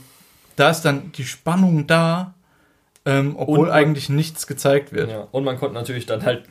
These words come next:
Speaker 2: es gut verwenden, um nicht zu viel. <laughs>
Speaker 1: Natürlich.
Speaker 2: Ja.
Speaker 1: Das
Speaker 2: Ja.
Speaker 1: ist so der andere Punkt.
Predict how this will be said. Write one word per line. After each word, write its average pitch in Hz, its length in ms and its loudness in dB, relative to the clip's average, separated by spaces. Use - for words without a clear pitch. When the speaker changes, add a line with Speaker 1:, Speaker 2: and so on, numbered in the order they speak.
Speaker 2:
es - 140 -16
gut 165 140 0
verwenden, 127 400 0
um 127 100 -2
nicht 131 180 -4
zu 143 100 0
viel. 147 280 4
<laughs> 165 200 -6
Speaker 1:
Natürlich. 127 680 4
Speaker 2:
Ja. 120 220 0
Speaker 1:
Das 147 100 0
Speaker 2:
Ja. 123 100 2
Speaker 1:
ist 120 60 0
so 147 100 4
der 135 160 6
andere 131 260 0
Punkt. 120 280 -2